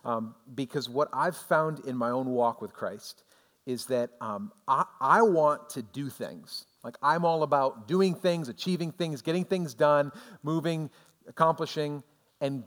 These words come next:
Jesus is really much more focused on undoing things in me. And I'm more focused on doing things. He's more focused on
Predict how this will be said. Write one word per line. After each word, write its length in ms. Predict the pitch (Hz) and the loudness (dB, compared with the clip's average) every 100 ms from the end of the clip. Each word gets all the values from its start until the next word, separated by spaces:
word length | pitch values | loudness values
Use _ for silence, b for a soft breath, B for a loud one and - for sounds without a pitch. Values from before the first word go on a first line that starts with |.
| _ | _
Jesus 600 | - 269 220 156 135 - | 0 2 2 2 0 -4
is 260 | 143 120 131 127 | -10 -10 -12 -6
really 560 | 190 220 170 143 127 - | 0 2 2 0 -2 -6
much 400 | 135 135 175 - | -6 2 2 2
more 340 | 131 131 156 147 | -4 0 2 2
focused 600 | - 135 127 135 113 - 123 | 0 -2 0 -2 -6 -8 -6
on 180 | 117 - | -6 -6
undoing 540 | 127 131 127 117 95 90 | -6 -6 -6 -8 -8 -12
things 380 | - 90 85 85 | -14 -16 -16 -18
in 180 | 82 | -16
me. 240 | 82 95 123 _ b b b b b - | -14 -14 -16 _ b b b b b -8
And 140 | 117 | -2
I'm 180 | 131 151 | 0 0
more 200 | 135 123 | -2 -2
focused 400 | 120 110 110 - | -4 -6 -8 -8
on 180 | 104 104 | -8 -8
doing 240 | 110 92 90 | -10 -12 -12
things. 360 | 90 87 110 - | -14 -14 -16 -10
He's 240 | 170 190 | -6 -4
more 200 | 160 147 | -2 -2
focused 440 | - 120 117 123 - | 0 -2 -2 -6 -6
on 140 | 113 | -6